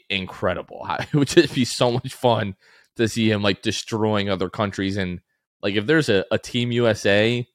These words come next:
versus Italy and Paolo Banchero is just, like, going at these dudes and, <laughs> like, an all-star team, essentially, and gives them, like, thirty-five, are you kidding me? You have any idea how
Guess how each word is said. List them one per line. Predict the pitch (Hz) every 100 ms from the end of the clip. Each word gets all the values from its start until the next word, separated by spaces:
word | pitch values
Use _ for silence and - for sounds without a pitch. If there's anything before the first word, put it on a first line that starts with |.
| _ _ _ _
versus | 117 120 113 101
Italy | 107 110 120 104
and | -
Paolo | 95 104 107
Banchero | 110 101 101 98 101
is |
just, | 98
like, | 95 90
going | 95 98 95
at | 90 92
these | 110 107
dudes | 113 113 104
and, | 95 - _
<laughs> | -
like, | 120
an | 131 -
all-star | 113 131 143 123 110
team, | - 107 101
essentially, | - 98 98 104 107 110 - _ _ -
and | 113
gives | 107 113 127
them, | 120
like, | 107
thirty-five, | - 117 113 113 - 92 120 127 -
are | 101
you | 101 113 120
kidding | - 104 113
me? | 127 143
You | 120
have | 95
any | 92 110
idea | 110 101 107 110
how | 107 95 92 92